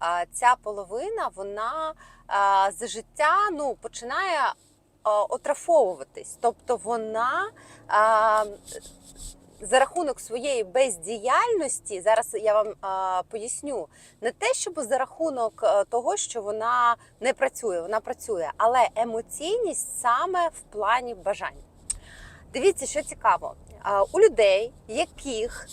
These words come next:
а, краще розвита емоційна, а, частина, у які вміють бажати, які всього хочуть, яким потрібно постійно щось нове,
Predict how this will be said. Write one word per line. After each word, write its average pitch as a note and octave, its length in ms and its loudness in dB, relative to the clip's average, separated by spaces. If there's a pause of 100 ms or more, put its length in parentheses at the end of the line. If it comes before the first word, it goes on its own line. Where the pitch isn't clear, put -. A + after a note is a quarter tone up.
(120)
а, G#3 460 4
краще D#4+ 640 4
розвита G#3 720 4
емоційна, A#3+ 1000 -4 (440)
а, G3+ 280 4
частина, A#3 800 -4 (280)
у C4 100 -6
які D4+ 720 -2 (140)
вміють C4 840 -2 (240)
бажати, A#3 720 6
які D#3+ 300 -6
всього D4+ 360 -4
хочуть, A#3 840 2
яким C#4 300 -4
потрібно D4+ 560 -6
постійно C#4 540 -6
щось B3+ 340 -8
нове, B3 520 2